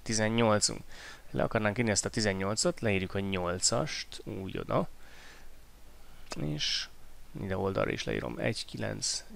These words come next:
és nyolc, az ugye egyenlő tizennyolccal. Leírtuk a nyolcat. És megmaradt az egyes, oda felírjuk,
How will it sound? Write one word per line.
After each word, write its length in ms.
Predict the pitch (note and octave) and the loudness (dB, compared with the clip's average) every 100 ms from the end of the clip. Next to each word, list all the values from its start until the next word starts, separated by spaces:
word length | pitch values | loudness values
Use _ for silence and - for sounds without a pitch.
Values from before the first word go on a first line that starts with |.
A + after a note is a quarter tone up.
| - | -8
és 200 | - - | -6 -4
nyolc, 400 | G#2+ D3+ E3+ - F4 - | 0 2 2 0 -6 -10
az 240 | A2 A2 | -8 -6
ugye 200 | A2 - | -6 -4
egyenlő 800 | - A2+ G2 G#2 G2+ G#2+ B2+ D3+ - - - - - - - - | 0 0 0 -2 0 2 4 2 -2 -18 -20 -20 -20 -20 -20 -16
tizennyolccal. 1000 | - F#2+ G#2 A2+ B2 A#2+ G2+ - G#1+ A2 - - - - - | -10 -4 0 2 6 6 4 2 0 -2 -8 -12 -14 -14 -6
Leírtuk 420 | A#2+ A2+ G#2 G#2 | 4 6 6 2
a 60 | F#2 | -2
nyolcat. 680 | G2+ G#2 F#2+ G2 - - - - - - - - - - - - | 2 2 2 0 -6 -6 -6 -6 -8 -6 -6 -8 -12 -18 -18 -14
És 460 | - A2 D3 - - - - - | -6 -2 0 -2 -4 -12 -14 -10
megmaradt 340 | G2+ A2 B2 | -4 -2 0
az 100 | D#3+ | 4
egyes, 460 | E3+ C#3+ A#2+ A#2+ - | 6 6 6 4 2
oda 200 | G#2+ G2+ | 2 2
felírjuk, 640 | - C#3+ E3+ D#3+ D#3+ - | 4 6 6 6 4 2